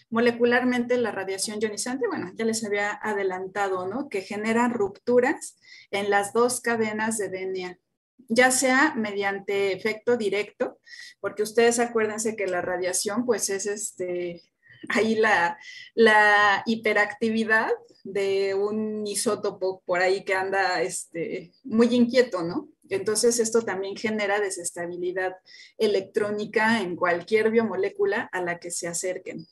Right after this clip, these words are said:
¿no? No sé si vieron por ahí una serie que se llama, pues, precisamente se llama Chernobyl, no, no me acuerdo en qué,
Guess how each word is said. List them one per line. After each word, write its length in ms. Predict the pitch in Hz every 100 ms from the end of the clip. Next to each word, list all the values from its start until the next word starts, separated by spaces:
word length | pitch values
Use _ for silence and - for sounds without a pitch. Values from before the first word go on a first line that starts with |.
| -
¿no? 280 | 220 339 _ _ - - - - -
No 160 | 269 320
sé 120 | 415
si 140 | 392
vieron 260 | 311 320 330
por 140 | 262
ahí 460 | 185 190 214 277 -
una 300 | 233 247 247
serie 480 | - 240 233 269 277
que 120 | 214
se 240 | - 185
llama, 800 | 180 202 208 214 214 208 196 170
pues, 200 | 226 262 - 247
precisamente 540 | 247 262 277 269 262
se 120 | 269 240
llama 240 | 240 240
Chernobyl, 600 | 240 247 233 214 214 214
no, 280 | - 233 240 240
no 100 | 262
me 100 | 262
acuerdo 260 | 254 240
en 160 | 247 233
qué, 500 | 226 226 220 196